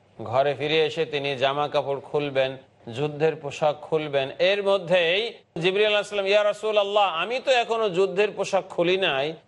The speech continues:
আমার পোশাক তো এখনো পর্যন্ত পরা, আপনি যুদ্ধের পোশাক খুলবেন না ইয়া রাসূলুল্লাহ?"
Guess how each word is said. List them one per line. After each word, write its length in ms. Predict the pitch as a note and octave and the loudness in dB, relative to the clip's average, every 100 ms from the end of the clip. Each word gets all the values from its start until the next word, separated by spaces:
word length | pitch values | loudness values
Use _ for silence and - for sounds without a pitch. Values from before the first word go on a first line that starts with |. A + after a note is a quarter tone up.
| _ | _
আমার 320 | - D3 F#3+ G3+ | 0 2 2 0
পোশাক 420 | G3+ - G#3+ G3+ - | -6 -2 -2 -2 0
তো 80 | |
এখনো 360 | F#3+ D#3 F#3 G3 | 2 2 0 -2
পর্যন্ত 440 | F#3 F3+ F3+ F3+ | -2 0 -2 0
পরা, 380 | F3+ - D#3 D3+ | 0 2 4 4
আপনি 460 | C3 - C3+ E3+ F3+ | 0 -4 -6 -6 -4
যুদ্ধের 440 | D#3 D3 D#3 D#3+ | -4 0 0 0
পোশাক 280 | D3 C#3 D3 - | -2 -2 -2 -2
খুলবেন 300 | C3+ C3+ D#3 | -4 0 -2
না 160 | D3 C3 | 0 0
ইয়া 240 | B2+ D3+ | 4 2
রাসূলুল্লাহ?" 680 | D#3 - B2+ A2 F2+ F2 | 2 -4 -6 -6 -6 -10